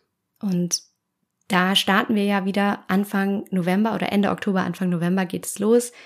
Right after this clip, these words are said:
sind jetzt gerade in der Auswahl, die ersten tollen Zauberladies sind schon dabei. Und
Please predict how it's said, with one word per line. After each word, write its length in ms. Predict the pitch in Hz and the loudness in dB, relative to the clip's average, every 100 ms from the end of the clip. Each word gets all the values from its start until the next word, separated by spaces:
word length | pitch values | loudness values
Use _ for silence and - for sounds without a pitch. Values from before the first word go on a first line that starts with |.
| - _ | -20 _
sind 140 | 180 | -4
jetzt 160 | 180 180 | -4 -4
gerade 260 | 175 190 196 | -2 2 2
in 120 | 180 | 2
der 160 | - | 2
Auswahl, 540 | 208 208 214 190 190 185 | 0 0 -2 0 0 -2
die 120 | - | -4
ersten 560 | 185 185 - 190 185 190 - - - _ _ _ _ _ | -4 -4 -4 -2 -2 -4 -16 -20 -20 _ _ _ _ _
tollen 500 | - 269 277 285 285 | 0 2 6 6 6
Zauberladies 1200 | 277 285 285 247 240 247 247 247 240 269 285 - - | 6 4 4 6 6 6 4 4 4 2 0 -6 -4
sind 320 | 208 247 247 | 2 4 4
schon 200 | 233 220 | 2 4
dabei. 500 | 208 190 208 269 - _ _ | 4 4 6 4 0 _ _
Und 540 | 220 220 214 208 - | 2 4 4 2 -6